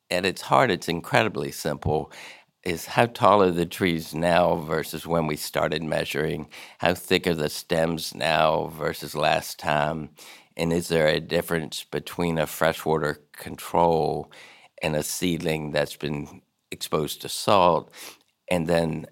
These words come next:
how long does that exposure happen? If we alleviate it in a month, do they recover or do they need six months? You know, so these are, these are questions that would take us forever to answer in a growth chamber.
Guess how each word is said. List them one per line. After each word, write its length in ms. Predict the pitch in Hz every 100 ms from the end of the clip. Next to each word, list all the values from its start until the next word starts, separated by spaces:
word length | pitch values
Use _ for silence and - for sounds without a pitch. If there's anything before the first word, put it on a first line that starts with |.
| -
how 200 | - 92
long 400 | 80 82 101 101
does 140 | 90
that 260 | 87 80 78
exposure 640 | 78 - - 82 78 78
happen? 560 | 69 92 85 82 71 71
If 220 | 78 -
we 100 | 78
alleviate 640 | 76 82 98 82 80 80
it 140 | 78 80
in 140 | 73
a 100 | 69
month, 580 | 76 90 95 87 - - - - _
do 120 | - 82
they 160 | 78
recover 800 | 76 80 - 101 98 92 92 85
or 260 | - - 80
do 100 | 80
they 200 | 82 78
need 300 | 80 78 73
six 340 | - 90 -
months? 500 | 85 82 78 - - - - - _
You 80 | -
know, 140 | 85
so 140 | 80 92
these 260 | 131 165
are, 240 | 92 80 71 - - _ _ -
these 180 | 139
are 80 | 117
questions 920 | - - 107 104 - 87 76 73 - - _ _ _ _ _
that 380 | 92 82 78 - _ _ -
would 180 | 92
take 380 | - - - - -
us 300 | 85 - -
forever 800 | - 90 80 - 85 95 82 82
to 240 | 87 -
answer 460 | 85 82 82 87 82
in 120 | 78
a 60 | 71
growth 380 | 80 85 90
chamber. 540 | - 87 78 60 50